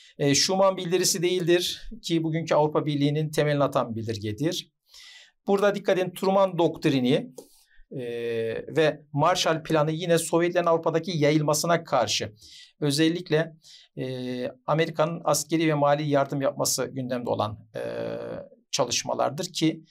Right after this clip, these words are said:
e, bu çalışmalar özellikle Avrupa ülkelerini kapsamaktadır. Hatta Türkiye ve Yunanistan da bunun içerisindedir. Eisenhower doktrini ise Orta Doğu'da özellikle Sovyet yayılmasına karşı, İkinci Arap İsrail Savaşı'ndan sonra, Mısır'da yaşanan Süveyş Kanalı krizinden sonra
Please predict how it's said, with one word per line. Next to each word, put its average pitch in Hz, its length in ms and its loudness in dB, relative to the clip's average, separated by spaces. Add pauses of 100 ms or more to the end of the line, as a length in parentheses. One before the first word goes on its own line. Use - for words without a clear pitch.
(360)
e, 127 420 -6
bu 165 80 -2
çalışmalar 160 380 0
özellikle 151 260 0
Avrupa 151 280 2
ülkelerini 120 340 -2
kapsamaktadır. 117 560 -2
Hatta 147 220 -2
Türkiye 151 240 -6
ve 139 40 0
Yunanistan 131 320 -2
da 123 100 -4
bunun 117 80 -10
içerisindedir. 120 880 -6 (600)
Eisenhower 214 520 2
doktrini 202 360 0
ise 214 500 0 (140)
Orta 170 380 2
Doğu'da 123 520 2
özellikle 185 640 2
Sovyet 165 380 2
yayılmasına 151 600 0
karşı, 117 380 0
İkinci 165 400 -4
Arap 165 160 2
İsrail 151 220 0
Savaşı'ndan 139 540 -2
sonra, 107 480 -6
Mısır'da 147 440 0
yaşanan 135 440 -2
Süveyş 143 500 0
Kanalı 117 320 -2
krizinden 123 460 -6
sonra 120 460 -6